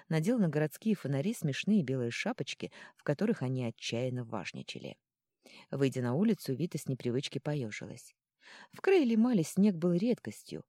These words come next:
а здесь из-за его обилия и холод казался холоднее, поэтому волшебнице пришлось использовать магию для обогрева. Плетение вспыхнуло языками пламени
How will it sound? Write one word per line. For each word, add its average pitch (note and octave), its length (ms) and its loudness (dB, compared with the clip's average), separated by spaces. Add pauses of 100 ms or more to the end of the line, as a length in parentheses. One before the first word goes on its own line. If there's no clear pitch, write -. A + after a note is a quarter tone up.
(220)
а C3 120 2
здесь B2+ 480 -4
из-за C3 280 -6
его C3 220 0
обилия C3 520 -2 (260)
и D#4+ 80 0
холод A#3+ 380 0
казался C3 440 -4
холоднее, B2+ 680 -4 (420)
поэтому F#3 340 2
волшебнице D3 640 2
пришлось D3 440 -4
использовать C3 640 -2
магию D#3 380 -2
для A2+ 180 -6
обогрева. - 540 -12 (480)
Плетение E3+ 520 4
вспыхнуло F3 540 0
языками C#3 540 0
пламени E3 560 0